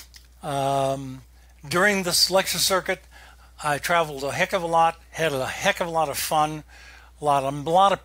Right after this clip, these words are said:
met a lot of people. And then the brokerage firm occurred, and I was my own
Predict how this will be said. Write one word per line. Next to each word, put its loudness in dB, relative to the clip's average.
met 2
a 0
lot 4
of -4
people. -6
And 2
then 2
the 0
brokerage 0
firm 0
occurred, 0
and -6
I 2
was -4
my 2
own -4